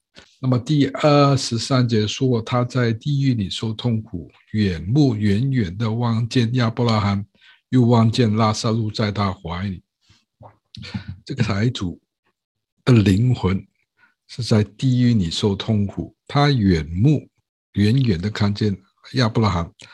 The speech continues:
他的灵魂有眼睛能看见亚伯拉罕，他也有记忆力，因为记忆呢是在我们的灵魂的魂里。那么他看见拉撒路，他认出来这是拉撒路，是在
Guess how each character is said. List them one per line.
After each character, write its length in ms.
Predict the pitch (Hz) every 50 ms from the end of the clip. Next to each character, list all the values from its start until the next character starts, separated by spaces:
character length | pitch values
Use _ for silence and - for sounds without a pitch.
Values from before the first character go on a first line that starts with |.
| - - - - _ _
他 120 | - - 131
的 100 | 123 120
灵 300 | 110 110 107 120 120 113
魂 240 | 104 110 113 110 - - - _ _ _ _ _
有 180 | - 92 101 110
眼 300 | 104 95 85 76 76 80
睛 260 | - 123 120 113 101 - - -
能 220 | 95 90 87 92 104
看 320 | - - 104 101 95 92
见 300 | 95 - 110 98 92 92
亚 180 | 101 110 107 107
伯 280 | 110 120 117 117 110
拉 40 | 107
罕， 280 | 98 101 101 104 95 92 - _ _ - - - - - _ _ _ _ _ _ -
他 300 | - - 143 143 139 127
也 240 | 110 107 117 127
有 180 | 127 113 92 87
记 220 | - - - 139
忆 240 | 139 143 151 151 147
力， 220 | 143 151 160 127 95 - -
因 120 | 113 113
为 100 | 107 101
记 240 | 104 - - - 117
忆 320 | 110 107 107 107 110 110 101
呢 180 | 98 104 101 98 -
是 280 | - - - - 95 92
在 140 | - 101 95
我 100 | 92 82
们 180 | 76 76 78 90
的 100 | - 98
灵 300 | 92 85 87 82 87 90 95
魂 380 | 95 - - - 82 90 98
的 100 | 101 101
魂 500 | 90 - - - 80 73 85 95 107 110
里。 200 | 104 92 - - _ _ _ _ - - - - - - - - _ _ _ _ -
那 60 | 123
么 240 | 110 110 110 104 85 - - - _ _
他 140 | - - 127
看 280 | - - 143 139 139
见 320 | 131 - 135 135 131 123 131
拉 280 | 147 143 135 131 123
撒 260 | 113 - - 131 123 123
路， 180 | 127 123 113
他 200 | - - 120 113
认 220 | 117 139 143 127 110
出 180 | - - 120
来 120 | 104 98 95
这 200 | 92 - 101 95
是 140 | - -
拉 220 | 95 90 85 87 85
撒 140 | - - 82
路， 220 | 80 85 85 -
是 240 | - - - 117 113
在 240 | 107 110 104 98